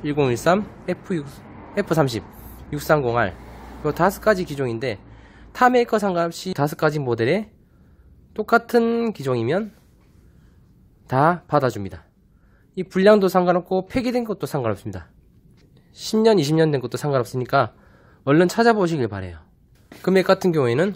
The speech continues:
어차피 본사에서 공시된 가격이니까 제가 일단 금액으로 말씀드리면 사둘둘, 에프 삼십, 일공일삼, 일공둘둘 요 네 가지는 다 금액이 동일합니다. 삼만 구천 원이고요. 부가세 포함 금액입니다.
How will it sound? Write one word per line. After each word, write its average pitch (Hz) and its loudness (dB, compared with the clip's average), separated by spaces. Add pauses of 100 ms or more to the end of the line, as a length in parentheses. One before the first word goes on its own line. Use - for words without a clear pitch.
어차피 190 -6
본사에서 170 2
공시된 180 2
가격이니까 123 0
제가 117 -2
일단 113 -6 (240)
금액으로 160 0
말씀드리면 113 -2 (440)
사둘둘, 226 2
에프 185 -4
삼십, 185 -2 (120)
일공일삼, 180 0 (100)
일공둘둘 151 2
요 170 4
네 147 4
가지는 190 2
다 135 -8 (120)
금액이 175 -2
동일합니다. 113 0
삼만 214 0
구천 151 -4
원이고요. 107 -4 (640)
부가세 135 0
포함 233 4
금액입니다. 107 -6